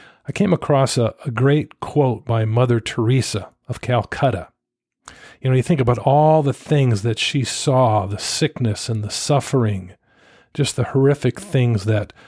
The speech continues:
she experienced with people. And she,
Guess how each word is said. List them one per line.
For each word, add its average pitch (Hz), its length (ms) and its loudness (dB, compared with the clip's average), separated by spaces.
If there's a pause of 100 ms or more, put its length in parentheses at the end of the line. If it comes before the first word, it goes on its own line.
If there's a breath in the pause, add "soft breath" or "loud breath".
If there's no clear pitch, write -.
(220 loud breath)
she - 380 0
experienced 113 800 0
with 107 160 -2
people. 104 500 -6 (960 loud breath)
And 117 160 0
she, 151 300 0